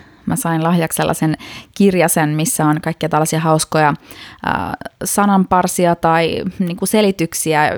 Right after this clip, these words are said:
termejä eri asioille. Ja sit mä satuin avaamaan sen just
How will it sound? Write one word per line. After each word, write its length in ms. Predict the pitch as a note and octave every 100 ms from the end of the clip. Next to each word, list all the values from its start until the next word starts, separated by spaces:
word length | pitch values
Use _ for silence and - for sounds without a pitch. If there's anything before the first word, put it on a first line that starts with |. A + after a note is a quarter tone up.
| - - - -
termejä 520 | C4+ A3 D#3 - E3+ - - - - - - -
eri 280 | F3+ F3+ E3+
asioille. 640 | F3 - D#3+ - - F#3+ F#3+
Ja 60 | F#3+
sit 220 | G#3 -
mä 160 | - F#3+
satuin 360 | F#3+ F3+ F3 F3+
avaamaan 520 | G3+ F#3+ D#3+ D#3 D#3
sen 160 | E3
just 260 | E3 E3 -